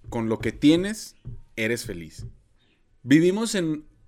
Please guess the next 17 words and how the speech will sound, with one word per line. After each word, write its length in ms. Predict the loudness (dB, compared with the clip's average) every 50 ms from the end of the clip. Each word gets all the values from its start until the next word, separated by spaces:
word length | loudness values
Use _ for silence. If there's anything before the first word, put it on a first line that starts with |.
| -8 -4
en, 240 | -2 -2 -2 -2 -2
en, 140 | -4 -4 -2 0
ahorita 400 | 2 4 4 4 4 4 2 2
en 80 | 2 0
la 60 | -2
actualidad 640 | -2 -2 -4 -2 0 2 4 4 4 2 0 -6 -20 _ _ _ -20 _ 0 2 2 2 2 0 -16 -20 -20 -20 -20 -20 -20 -20 -20 -14 -10
estamos 960 | -8 -8 -6 -2 -2 -2 -2 -2 -2 -2 -2 0 -2 -2 -2 -4 -8 -12 -16 _ -20 -20 _ _ _ _ _ _ _ _ _ _ _ _ -4
en 180 | -2 0 2
lo 160 | 0 0 0
que 100 | -2 -6
todo 220 | -2 -2 0 0 0
lo 60 | 0
material 560 | -2 -2 -2 0 0 2 2 0 -2 -4 -12 _ -12 -8
es 200 | -8 -6 -6 -4
lo 100 | -4 -4
más 300 | -4 -4 -6 -6 -8 -10
importante. 560 | -8 -8 -6 -6 -2 -2 -2 -2 -4 -8